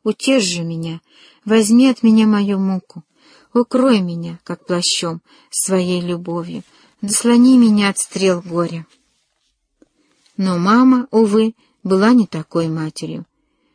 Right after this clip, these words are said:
Неглубокая, зыбкая, как вода, она только отражала вездесущую тень того, кто был сильнее её. На неё бросала мрачную тень гора, зловещее присутствие которой нависло постоянной грозной тучей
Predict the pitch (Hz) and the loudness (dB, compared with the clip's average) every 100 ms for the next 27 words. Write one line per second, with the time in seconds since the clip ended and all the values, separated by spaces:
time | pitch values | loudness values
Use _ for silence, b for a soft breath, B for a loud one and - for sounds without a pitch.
0 | _ - 247 254 190 175 180 233 - 202 | _ 0 4 4 2 -2 0 0 0 -8
1 | 202 - 180 190 240 - - 208 220 208 | -8 -8 -6 0 -2 -2 -4 -2 -2 -4
2 | 196 196 185 190 190 b b b b 220 | -2 -2 -2 -4 -6 b b b b 2
3 | 254 247 233 220 214 214 208 208 226 214 | 4 2 -2 0 -2 0 0 2 2 2
4 | 196 185 185 - 220 - - 190 - 202 | -2 -4 -6 -2 -2 -2 -2 -4 -4 -4
5 | 190 175 170 165 208 254 _ _ _ - | -4 -4 -6 -2 -2 -2 _ _ _ -6
6 | 170 165 156 - 165 156 165 190 190 190 | -4 -4 -6 -6 -4 -2 -2 -4 -6 -10
7 | - 151 147 139 139 _ b b b b | -12 -10 -6 -6 -6 _ b b b b
8 | b - 233 254 240 240 233 247 254 240 | b 2 4 6 4 2 2 2 4 4
9 | 220 220 - 214 202 220 220 208 196 180 | 4 0 0 -4 -4 0 2 2 0 0
10 | 185 180 165 156 170 196 - 190 175 165 | -2 -2 -4 -6 -4 -2 -2 -4 -6 -6
11 | 185 - - 180 165 - 180 196 180 160 | -6 -8 -8 -6 -6 -6 -4 -2 -2 -4
12 | 151 165 175 170 170 170 160 160 180 202 | -6 -8 -10 -8 -6 -4 -4 -4 -4 -4
13 | 185 151 151 151 151 - 170 - 214 | -4 -6 -8 -8 -10 -8 -10 -8 -10